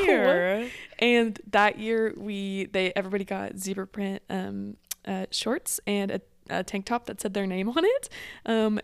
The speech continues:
Speaker 2: and we sang karaoke, and we sang Jesus Take the Wheel by <laughs> Carrie Underwood, and there is a video
Speaker 1: Okay,
Speaker 2: of us doing it.
Speaker 1: honestly, I wish I was invited.
Speaker 2: It was literally the best. And we played,
Speaker 1: Yeah.
Speaker 2: um, Twister,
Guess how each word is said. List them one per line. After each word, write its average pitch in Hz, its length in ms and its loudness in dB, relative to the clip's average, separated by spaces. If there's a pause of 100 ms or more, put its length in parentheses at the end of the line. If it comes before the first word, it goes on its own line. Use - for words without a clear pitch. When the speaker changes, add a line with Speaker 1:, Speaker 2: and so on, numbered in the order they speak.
Speaker 2:
and 202 300 2
we 190 220 0
sang 190 320 0
karaoke, 190 760 0
and 190 240 2
we 190 80 0
sang 190 360 -2
Jesus 190 320 -6
Take 196 200 -4
the 196 80 -2
Wheel 190 200 2
by - 80 -8
<laughs> 208 80 -6
Carrie - 280 2
Underwood, 311 520 2
and 233 120 -4
there 208 140 0
is 202 140 2
a 208 100 4
video 190 400 6
Speaker 1:
Okay, 175 520 -4 (120)
Speaker 2:
of - 120 6
us 233 220 6
doing 226 220 4
it. 233 80 6
Speaker 1:
honestly, 294 220 0 (280)
I 208 120 2
wish 202 260 0
I 202 80 2
was 175 140 -2
invited. 160 480 -4 (480)
Speaker 2:
It 247 220 6
was 294 380 4 (140)
literally 240 600 8
the 220 160 4
best. - 420 2
And 226 120 6
we 220 100 6
played, 208 440 6
Speaker 1:
Yeah. 170 120 0
Speaker 2:
um, 190 440 0
Twister, 208 680 4